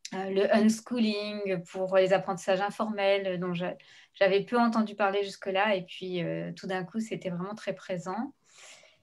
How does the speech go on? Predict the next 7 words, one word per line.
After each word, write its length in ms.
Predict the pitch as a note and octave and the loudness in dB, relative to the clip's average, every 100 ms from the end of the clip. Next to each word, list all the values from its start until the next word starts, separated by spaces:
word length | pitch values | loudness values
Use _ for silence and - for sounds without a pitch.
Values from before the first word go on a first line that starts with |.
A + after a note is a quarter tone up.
| _ _ - | _ _ 0
Et 120 | G3+ | 0
donc, 420 | F#3 A3+ B3+ - | 4 2 2 0
euh, 160 | A3 G3 | 0 2
nous 220 | G3 G3 | 0 0
avons, 560 | F#3 F#3 G3 G3+ A3 G#3 | 0 -2 -6 -6 -2 0
euh, 400 | E3+ E3 E3+ F3 - - | 0 0 -2 -4 -6 -4
étu-, 320 | G#3 - G3+ | -4 -4 -8